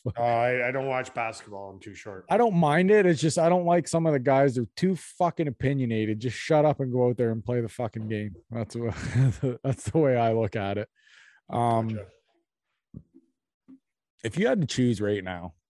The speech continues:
Speaker 1: I know we're three games in. I'll probably ask you a hundred times too throughout the season. Who do you think's gonna win it? Who's gonna win it all?
Speaker 2: Tampa Bay.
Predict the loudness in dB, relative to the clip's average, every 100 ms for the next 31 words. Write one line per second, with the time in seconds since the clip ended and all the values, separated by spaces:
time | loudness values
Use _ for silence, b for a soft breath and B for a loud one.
0 | _ _ _ _ _ _ _ -8 -4 -2
1 | -2 -4 _ _ _ _ -2 -2 -2 -4
2 | -4 -6 -4 -6 -2 0 0 -2 -4 -4
3 | -6 -4 -4 -6 -6 -6 -6 -10 -8 -6
4 | -6 -8 -6 -8 -8 -12 -10 -10 -12 -18
5 | _ _ _ _ _ _ _ _ _ _
6 | -6 -4 -6 -6 -8 -8 -8 -10 _ _
7 | -18 -12 -10 -8 -8 -8 -8 -8 _ _
8 | _ _ _ _ _ _ _ _ _ _
9 | _ _ _ -8 -6 -6 -14 -14